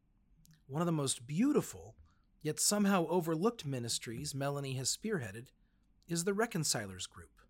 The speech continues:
Reconcilers is an educational training program that equips participants for service and the living of their faith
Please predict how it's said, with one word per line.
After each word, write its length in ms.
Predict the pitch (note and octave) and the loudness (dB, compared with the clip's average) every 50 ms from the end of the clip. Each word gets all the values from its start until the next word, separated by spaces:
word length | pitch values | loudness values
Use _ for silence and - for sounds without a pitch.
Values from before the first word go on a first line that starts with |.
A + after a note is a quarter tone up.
| - - _ _ _ _ _ _ _ _ _ _ _ _ _ _ - _ _ - _ _ _ _ | -20 -20 _ _ _ _ _ _ _ _ _ _ _ _ _ _ -20 _ _ -20 _ _ _ _
Reconcilers 840 | C3+ E3+ G3 - F#3+ E3+ - - D#3+ C#3 C3+ C3+ C#3+ D#3+ F3 E3+ - | 0 0 2 4 4 4 4 4 4 4 2 2 0 0 -2 -2 -2
is 340 | C3+ C3 C#3 C#3+ C#3+ C3 C3 | -2 0 0 0 0 0 -2
an 180 | C3 C3 C3 B2+ - | -2 -4 -6 -6 -4
educational 640 | C#3+ D3+ C3+ D3 - - D3+ D3+ D3 - D#3 C#3+ C3+ | -4 -2 -2 -4 -4 -4 -4 -4 -2 -2 -4 -4 -4
training 360 | - - - D#3 E3 E3 D3+ | -6 -6 -6 -4 -4 -4 -6
program 420 | - - C#3+ B2+ A2+ B2 B2 B2 B2 | -4 -4 -4 -4 -4 -4 -6 -4 -4
that 100 | B2 A#2+ | -6 -6
equips 460 | A#2+ - - E3+ D#3+ - - - - - _ _ _ _ _ _ | -8 -6 -6 -6 -4 -4 -8 -8 -8 -12 _ _ _ _ _ _
participants 640 | - D3+ D3 - F#3+ F3 - E3 D3+ - D3 C#3 - | -6 -4 -2 0 0 0 0 0 -2 -4 -4 -4 -4
for 120 | - D3+ | -4 -2
service 580 | - - - D#3 D#3 D3+ D3+ D#3+ D3+ - - - - - - _ _ | 0 2 2 2 2 2 0 -2 -2 -2 -4 -6 -10 -20 -20 _ _
and 100 | C3 C3 | -6 -6
the 60 | B2+ B2+ | -4 -2
living 320 | C#3 D#3+ E3 E3+ E3 D#3+ | 0 2 2 2 2 0
of 100 | D3+ C#3 | 2 2
their 120 | D3+ C#3+ | 2 0
faith 360 | C3+ - - D#3+ D3+ C#3+ C#3+ | 0 0 -2 -2 -2 -2 -4